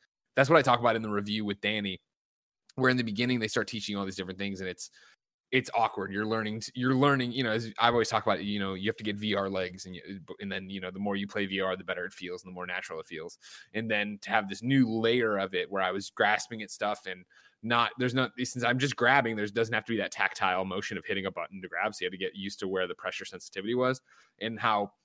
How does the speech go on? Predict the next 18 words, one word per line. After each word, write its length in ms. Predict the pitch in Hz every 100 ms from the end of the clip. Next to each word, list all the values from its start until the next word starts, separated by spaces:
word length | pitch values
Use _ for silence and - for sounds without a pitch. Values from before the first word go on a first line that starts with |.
| - _ _
not 220 | 170 190 -
awkward 320 | 147 147 135
that 160 | 117 104
was, 180 | 117 104
but 100 | 107
how 140 | 110
that 160 | 107 -
obviously 340 | 101 101 - 107
took 220 | - 104 - -
time 400 | - 110 92 90
to, 200 | - 95
you 180 | 92 101
know, 80 | 90
go 160 | 95 92
from 200 | 95 92
walking 300 | 98 101 92
to 60 |
running 360 | 92 101 85